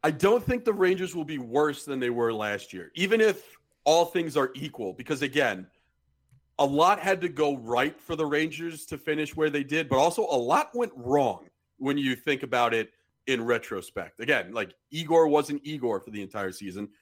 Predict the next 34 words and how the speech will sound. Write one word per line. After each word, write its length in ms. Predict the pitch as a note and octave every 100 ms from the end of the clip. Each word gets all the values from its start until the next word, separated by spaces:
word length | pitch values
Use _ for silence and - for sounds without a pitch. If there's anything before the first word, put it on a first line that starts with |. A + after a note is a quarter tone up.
| _ A#2
Panarin 300 | A#2 C#3+ D3
disappeared. 580 | D3 D3+ - A2+ A2+
Zibanejad 680 | A2 F#2+ B2+ C#3 C3+ C3+ C3 - _
was 140 | B2+ A#2
a 40 |
shell 260 | A2+ B2 A2+
of 60 |
himself. 440 | G2 G2 G#2+ A#2+ - _ _ -
Chytil 400 | C#3+ D#3+ D#3 D3+
either 240 | D3+ D3 A#2
missed 340 | A2 D3+ -
half 280 | C#3+ C#3 C#3
the 80 | C#3+
season 520 | - C#3 C#3 C3+ C3+ _ _ _
or 240 | C3+ C#3+ C3
struggled 480 | - D3 C#3+ C3+
coming 260 | C3+ B2+ B2
back 360 | B2+ B2 A#2 -
off 280 | B2 A#2+ - -
a, 320 | A2+ A2 A2
uh, 300 | G#2+ G2+ G2 - _ _ -
respiratory 640 | C3+ C3+ C#3+ D3+ D3 C#3 C#3+
illness 400 | C#3 C3+ D3+ -
that 180 | B2 A#2+
affected 400 | - C3+ - A#2+
his 180 | B2 -
play 320 | - B2+ C3
very 320 | B2 C3+ B2
clearly, 420 | - D#3 D3 C3
even 260 | B2 A#2+ B2
after 240 | A#2+ -
he 160 | A2+ A2+
wasn't 280 | A#2+ A2+ A2
testing 400 | A#2 - A#2